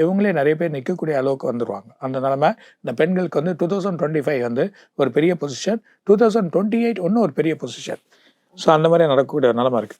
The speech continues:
அது இல்லாம மக்களோட நிலைமை என்னன்னா, ஒர்க் வைஸ்ல, அதாவது இவங்க வந்து பிசினஸ் வைஸ்ல பாத்தீங்கன்னா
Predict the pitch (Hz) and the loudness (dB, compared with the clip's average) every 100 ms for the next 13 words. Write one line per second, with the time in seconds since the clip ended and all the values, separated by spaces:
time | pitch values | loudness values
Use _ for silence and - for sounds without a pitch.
0 | - 110 107 143 202 185 113 143 - _ | -12 -10 -2 2 4 2 2 -2 -4 _
1 | _ 165 180 254 208 151 170 147 131 131 | _ 0 2 0 2 0 2 2 2 0
2 | 135 143 180 240 202 - 131 - 135 139 | 4 2 4 2 0 0 -4 -2 -2 0
3 | 139 139 170 _ _ - 170 170 151 127 | 2 0 -4 _ _ 0 2 4 2 2
4 | 165 226 175 143 - 131 113 117 | 0 0 0 -2 -4 -6 -6 -6